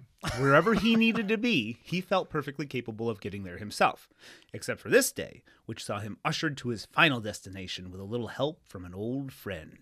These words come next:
Speaker 1: Hmm.
Speaker 2: Now, here in the spinal stretch, the part of the story that I intended to get to about a thousand words ago, I'm gonna do my best to stick to only what we need to know. So here we go.
Speaker 1: Okay,
Speaker 2: This
Speaker 1: let's
Speaker 2: is
Speaker 1: hear
Speaker 2: it.
Speaker 1: it.
Speaker 2: On that day,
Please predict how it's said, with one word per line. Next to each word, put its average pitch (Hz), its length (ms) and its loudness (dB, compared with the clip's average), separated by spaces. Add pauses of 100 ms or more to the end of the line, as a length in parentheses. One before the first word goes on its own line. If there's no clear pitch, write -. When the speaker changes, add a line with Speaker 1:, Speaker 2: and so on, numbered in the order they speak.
(100)
Speaker 1:
Hmm. 117 680 -10 (340)
Speaker 2:
Now, 123 300 -2 (340)
here 165 240 4
in 117 60 0
the 110 100 -4
spinal 147 340 0
stretch, - 420 -4 (280)
the - 80 -10
part 156 220 4
of 139 60 -4
the 147 60 -4
story 143 300 -2
that 127 140 0
I 120 40 0
intended 139 400 -4
to 127 60 -2
get 143 140 -4
to 135 100 -2
about 135 120 -2
a 110 60 -6
thousand 170 460 2
words 165 200 0
ago, 90 380 -12
I'm 131 120 0
gonna 160 200 4
do 160 180 -4
my 165 200 -4
best 160 480 -4
to - 100 -14
stick - 340 -10
to - 120 -10
only 202 260 -2
what 220 140 0
we 214 60 -6
need 202 140 -2
to 202 60 4
know. 190 220 4 (260)
So 120 120 -10
here 143 100 2
we 165 60 4
go. 165 160 4 (200)
Speaker 1:
Okay, 170 280 2 (100)
Speaker 2:
This 113 100 -6
Speaker 1:
let's - 40 -2
Speaker 2:
is 170 40 4
Speaker 1:
hear - 100 8
Speaker 2:
it. - 100 -4
Speaker 1:
it. - 40 -16 (840)
Speaker 2:
On 120 140 -6
that 175 180 4
day, 156 240 2